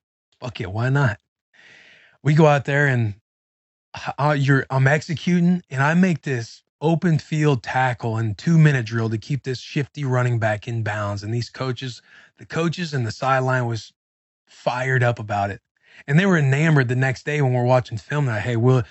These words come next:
the coach goes, "You opened a lot of eyes with this play." And I'm just thinking, "What are you, what are we talking about right now?" Like, the running back should have fucking got out of bounds. His dumb ass ain't do it. Thank God.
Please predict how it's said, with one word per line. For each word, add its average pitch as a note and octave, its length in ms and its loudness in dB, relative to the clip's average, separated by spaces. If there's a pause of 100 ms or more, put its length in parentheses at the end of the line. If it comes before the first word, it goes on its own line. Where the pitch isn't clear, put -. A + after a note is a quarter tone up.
(420)
the C3 100 -6
coach E3+ 240 0
goes, C#3+ 200 2
"You D#3 180 4
opened D3 260 2
a B2+ 60 0
lot B2 240 2
of A2+ 60 0
eyes A2 300 0
with A2 80 -6
this G#2+ 180 -8
play." A#2+ 220 -6
And A2+ 100 -4
I'm D#3+ 140 2
just C3+ 180 -4
thinking, A2 360 -4
"What B3 320 -2 (400)
are - 180 -2
you, E4 280 0
what E3+ 440 2
are E4+ 60 2
we B3+ 160 6
talking E3 420 -2
about A#2+ 300 2
right A#2+ 180 -2
now?" B2 200 0
Like, A#2 340 -2 (600)
the D#3+ 60 -6
running C4 280 6
back F#3 200 4
should F#3 140 0
have D#3 80 2
fucking D#3+ 240 4
got D3+ 140 4
out F#3+ 180 2
of C#3+ 80 2
bounds. D#3+ 340 4
His A3+ 180 0
dumb D#3+ 260 4
ass D#3 240 4
ain't D#3 240 -2
do F#3+ 160 4
it. D3+ 160 -2
Thank F3 320 -6
God. F#3 500 0